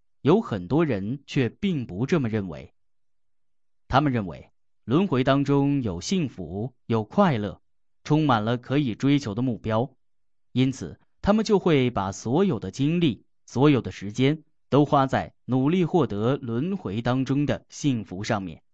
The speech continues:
其他诸如解脱、修行等等的事情，却一点儿都不去想。我们前面也分析了，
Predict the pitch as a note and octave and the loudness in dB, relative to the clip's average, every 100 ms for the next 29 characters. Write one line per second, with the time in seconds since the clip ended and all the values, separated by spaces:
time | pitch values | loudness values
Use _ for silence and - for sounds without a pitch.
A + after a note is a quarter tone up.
0 | _ _ _ _ _ _ _ _ _ _ | _ _ _ _ _ _ _ _ _ _
1 | _ _ A#2+ B2+ C3 B2+ C3+ C3+ B2+ A#2+ | _ _ -2 0 2 2 2 2 0 0
2 | B2+ E2 - A#2+ B2+ C#3 _ - G3+ A3 | -2 -8 -8 -2 -2 -4 _ -2 0 2
3 | - G2 A#2+ C#3+ A2 B2+ F#2 F2 - B2 | -2 -6 -4 -4 -4 -4 -6 -8 -4 -4
4 | - D#2+ - _ _ - C#3+ F#3 F#3 A#2+ | -6 -14 -18 _ _ 2 4 4 0 -2
5 | G2+ D#2 - C#3+ C3+ A2 A#2 B2 - F2 | -6 -10 -4 0 0 0 -4 -4 -6 -12
6 | - _ _ _ _ _ _ _ _ _ | -14 _ _ _ _ _ _ _ _ _
7 | _ _ _ _ _ _ _ _ _ - | _ _ _ _ _ _ _ _ _ -4
8 | A#2+ C3 B2 A2+ C#3 B2+ F#2 - A#2+ A#2 | 0 0 0 -2 0 0 -2 -4 -4 -4
9 | G2 C#2+ | -8 -10